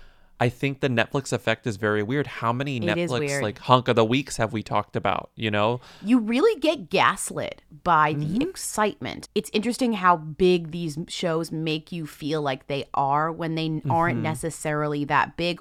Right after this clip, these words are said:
Speaker 2: or they are that big, but the light burns fast and bright and is
Speaker 1: Fast
Speaker 2: done.
Speaker 1: and bright. They are big because Netflix is now getting tons of their press by saying, like, "Oh, s-, sixty million households watched it," which,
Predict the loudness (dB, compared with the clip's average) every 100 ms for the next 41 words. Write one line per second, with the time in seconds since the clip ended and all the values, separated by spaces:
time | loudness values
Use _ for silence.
0 | 2 8 10 10 6 6 10 10 8 4
1 | 2 0 0 -4 -18 -20 -8 -2 0 4
2 | 4 2 -2 -6 -4 -4 -6 -4 6 8
3 | 8 6 -2 -6 -4 -4 -4 0 0 0
4 | -6 -12 -6 -4 -2 -6 0 2 2 0
5 | -4 -6 -10 -12 _ _ 0 4 10 12
6 | 12 8 4 2 -6 -2 -2 0 0 0
7 | -4 0 0 0 -2 -4 -4 -6 -4 -6
8 | -2 -4 -2 -4 -2 -4 -4 -8 -10 -20
9 | -18 -4 2 4 2 0 -4 -10 -12 -12
10 | -10 -10 -8 -6 -4 -4 -4 -4 -2 0
11 | 0 0 -2 0 4 4 2 0 2 2